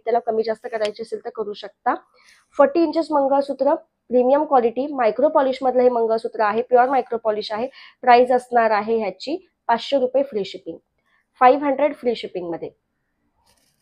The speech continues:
जर तुम्हाला असं थोडंसं हटके आणि वेगळं design घालायचं नेहमीपेक्षा, तर त्याच्यासाठी हा मस्त option आहे.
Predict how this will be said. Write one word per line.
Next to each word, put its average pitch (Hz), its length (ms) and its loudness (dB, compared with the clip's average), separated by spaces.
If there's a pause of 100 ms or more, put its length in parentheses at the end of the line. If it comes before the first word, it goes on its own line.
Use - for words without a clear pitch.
(180)
जर 269 200 4
तुम्हाला 277 220 2
असं 285 160 0
थोडंसं 277 320 0
हटके 269 340 0
आणि 269 160 4
वेगळं 254 320 4
design 254 340 4
घालायचं 247 440 2
नेहमीपेक्षा, 233 580 -4
तर - 380 -12
त्याच्यासाठी 247 420 0
हा 269 100 0
मस्त 240 300 -4
option 214 360 0
आहे. 175 180 -10